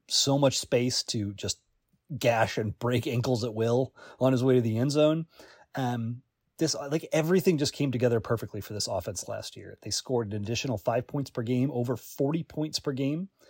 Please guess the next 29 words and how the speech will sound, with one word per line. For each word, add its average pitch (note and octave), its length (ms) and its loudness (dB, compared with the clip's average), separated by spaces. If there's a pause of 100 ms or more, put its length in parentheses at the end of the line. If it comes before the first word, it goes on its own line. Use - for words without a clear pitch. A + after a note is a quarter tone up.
(480)
And, B2 420 0
um, A#2+ 500 -2
McCarthy D#3 360 0
was E3+ 100 -4
at F#3 80 -4
the F3+ 80 -2
center G3+ 300 2
of F#3 80 4
all A3 180 4
of - 80 -4
it. - 120 -12 (760)
It - 60 -20
was D3+ 120 -8
really, G3 360 6
really G3 240 8
impressive. - 520 0 (880)
Um, C#3+ 420 -2 (200)
now, E3 200 4
here E3+ 180 2
in F#3+ 60 0
twenty F3 220 0
twenty-three, D#3+ 1160 -2 (120)
the E3+ 80 -6
challenge G3 520 2
is C3+ 100 -2
gonna A#2 180 -2
be A2 180 -4
that A2 200 -4
the, A#2 180 -6